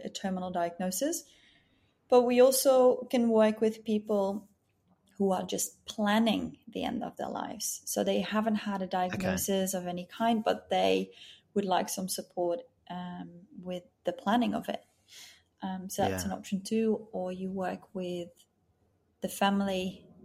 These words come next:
Speaker 1: who are caring for someone who's dying. Um,
Speaker 2: Mm-hmm.
Speaker 1: so each case is very unique.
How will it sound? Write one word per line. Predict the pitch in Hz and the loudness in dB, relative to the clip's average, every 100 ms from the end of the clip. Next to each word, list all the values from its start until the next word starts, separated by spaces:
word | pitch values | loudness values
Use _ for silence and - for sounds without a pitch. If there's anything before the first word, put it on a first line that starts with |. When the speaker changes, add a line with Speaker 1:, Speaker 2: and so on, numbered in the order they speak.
| - _ _ _ _ _ | -20 _ _ _ _ _
Speaker 1:
who | - 196 | 0 0
are | 175 - | 0 -4
caring | - 190 208 220 | -6 0 2 2
for | 214 214 | 0 -4
someone | - 208 214 | 0 4 6
who's | 208 208 | 4 4
dying. | - 196 196 220 262 285 - - - - - _ | 2 2 2 0 0 -4 -18 -20 -20 -20 -20 _
Um, | 196 190 190 190 190 | -6 -4 -4 -4 -4
Speaker 2:
Mm-hmm. | 185 98 104 _ _ _ _ _ _ _ _ _ _ _ _ _ _ _ _ _ _ _ _ _ _ _ _ _ - - - - - - _ _ _ _ _ _ _ _ | -4 -6 -8 _ _ _ _ _ _ _ _ _ _ _ _ _ _ _ _ _ _ _ _ _ _ _ _ _ -20 -20 -20 -20 -20 -20 _ _ _ _ _ _ _ _
Speaker 1:
so | - 208 - | 0 0 0
each | - 233 247 - - - - - - - | 0 0 0 -4 -6 -4 -4 -8 -14 -12
case | - 202 190 214 - - | -4 -2 0 0 -2 -4
is | - 180 - - 175 | -6 -6 -6 -12 -2
very | 190 180 180 175 - | 2 4 2 -4 -8
unique. | 185 170 170 165 - | -10 -8 -8 -10 -8